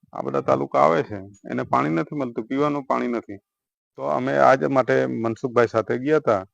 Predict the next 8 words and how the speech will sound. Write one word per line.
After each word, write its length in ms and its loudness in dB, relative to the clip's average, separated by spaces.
અને 340 -20
મનસુખભાઈને 640 -2
જીતાડવા 380 2
માટે 260 0
આ 200 2
અમને 280 -4
એ 100 2
હતું. 300 -4